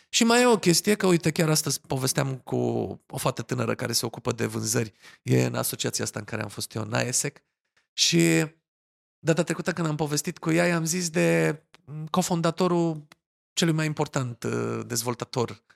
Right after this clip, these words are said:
imobiliar de aici, din București și nu numai, care f-, a fost și el în aesec pe vremuri. Și am zis,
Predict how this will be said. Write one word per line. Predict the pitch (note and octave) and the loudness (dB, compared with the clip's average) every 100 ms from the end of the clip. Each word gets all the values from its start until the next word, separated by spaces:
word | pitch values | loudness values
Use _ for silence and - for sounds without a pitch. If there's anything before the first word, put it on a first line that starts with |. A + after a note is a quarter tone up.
| _ | _
imobiliar | - B2 A2+ A#2+ A#2+ | -6 -4 -2 0 0
de | A2 | 0
aici, | A2+ A2+ | -4 -4
din | G#2+ A2 G#2+ | -6 -10 -10
București | G#2+ - A2+ A2 G#2 - - | -12 -10 -6 -4 -6 -8 -10
și | - | -8
nu | A#2 A#2+ | -8 -8
numai, | A2+ G#2 G#2 _ _ _ _ - | -8 -8 -10 _ _ _ _ -6
care | D3 | -4
f-, | D3 | -2
a | D3 | -4
fost | C#3+ D#3 | -2 0
și | - | 0
el | A#2+ | -2
în | A2+ | -4
aesec | A2 G#2 - A2 | -4 -4 -6 -6
pe | A2+ | -10
vremuri. | A2 G#2+ G#2 G2 _ _ _ _ _ _ _ | -8 -8 -8 -12 _ _ _ _ _ _ _
Și | - G3+ | -2 0
am | |
zis, | A3 B3 - - | 0 -2 -4 -6